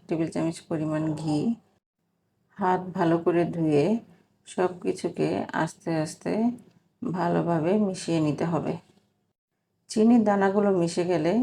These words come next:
চপিং করা বাদাম কিশমিশগুলো দিয়ে দিব। অল্প কিছু পরিমাণ বাদাম কিশমিশ গুঁড়া রেখে দিব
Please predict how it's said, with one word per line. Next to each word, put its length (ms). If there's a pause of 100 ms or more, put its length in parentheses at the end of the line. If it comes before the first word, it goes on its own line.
(240)
চপিং 400
করা 280 (180)
বাদাম 420
কিশমিশগুলো 680 (560)
দিয়ে 240
দিব। 200 (100)
অল্প 320
কিছু 320
পরিমাণ 440 (540)
বাদাম 380
কিশমিশ 420
গুঁড়া 260
রেখে 280
দিব 200